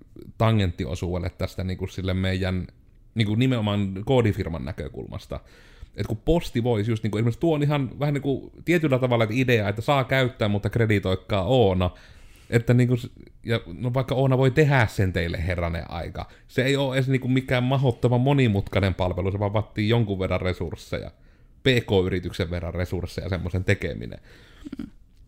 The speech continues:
Speaker 1: Ja just niinku tää, että jos mietitte vaikka niinku sitä, että koko tämmönen niinku, voisiko sanoa, no kyllä postihan toimittaa myös paketteja. Sitä mä en tiedä, onko se nyt miten isoa niillä,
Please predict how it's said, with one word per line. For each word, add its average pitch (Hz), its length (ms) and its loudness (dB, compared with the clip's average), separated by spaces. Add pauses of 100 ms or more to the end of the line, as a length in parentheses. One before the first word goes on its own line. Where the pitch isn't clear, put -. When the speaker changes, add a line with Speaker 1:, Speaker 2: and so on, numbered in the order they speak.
(280)
Speaker 1:
Ja 104 80 2
just 127 260 2
niinku 120 180 0
tää, 123 360 0
että 104 340 -2
jos 117 180 -2
mietitte 123 340 0
vaikka 110 220 -2
niinku 104 120 -4
sitä, - 100 -4
että - 140 -12
koko 156 280 0
tämmönen 127 420 -2
niinku, 120 280 -4 (260)
voisiko 113 160 -4
sanoa, 117 320 -6 (520)
no 123 140 -8
kyllä 156 240 -6 (120)
postihan 147 380 -2
toimittaa 113 480 -4
myös 101 520 -2
paketteja. - 640 -12
Sitä 120 220 -4
mä 117 80 -2
en 104 40 -2
tiedä, 98 140 -6
onko 95 100 -8
se 104 100 -4
nyt 98 240 -8 (100)
miten 92 300 -4
isoa 78 400 -4
niillä, 64 400 -10